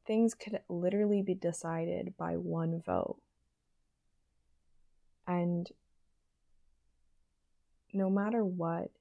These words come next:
if you don't vote, someone is going to represent you. And if they're not accurately representing you,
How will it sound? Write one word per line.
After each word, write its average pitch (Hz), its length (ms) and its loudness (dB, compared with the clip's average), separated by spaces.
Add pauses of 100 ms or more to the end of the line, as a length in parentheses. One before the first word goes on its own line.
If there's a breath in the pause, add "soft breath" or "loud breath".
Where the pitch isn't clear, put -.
(1160)
if 190 260 -2
you 196 120 -2
don't 196 260 0
vote, 170 300 0
someone 185 580 0
is 190 140 2
going 170 300 -4
to 170 120 -10
represent 165 560 -4
you. - 320 -6 (200)
And 185 100 -2
if 175 120 -4
they're 196 140 2
not 214 260 2
accurately 180 720 -2
representing 170 760 0
you, 170 300 -2